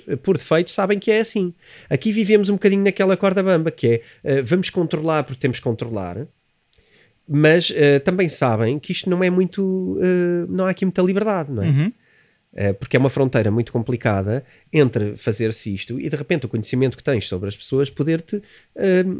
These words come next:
Speaker 1: agir perante essas pessoas de uma forma diferente.
Speaker 2: Uhum.
Speaker 1: Entramos automaticamente num governo totalitário.
Speaker 2: Uhum.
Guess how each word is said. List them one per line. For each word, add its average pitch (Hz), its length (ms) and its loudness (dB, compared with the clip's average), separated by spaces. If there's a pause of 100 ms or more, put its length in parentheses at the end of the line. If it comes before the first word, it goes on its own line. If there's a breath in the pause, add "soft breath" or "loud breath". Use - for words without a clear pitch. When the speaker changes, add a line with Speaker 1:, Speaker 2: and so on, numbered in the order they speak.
(240)
Speaker 1:
agir 165 420 0
perante 117 300 0
essas 135 240 -4
pessoas 196 260 0
de 214 80 -6
uma 220 120 2
forma 220 280 0
diferente. 226 480 -4 (100)
Speaker 2:
Uhum. 139 300 -2
Speaker 1:
Entramos 131 460 0
automaticamente 165 800 -2
num 156 80 -2
governo 147 260 -4
totalitário. 98 760 -6
Speaker 2:
Uhum. 139 240 -2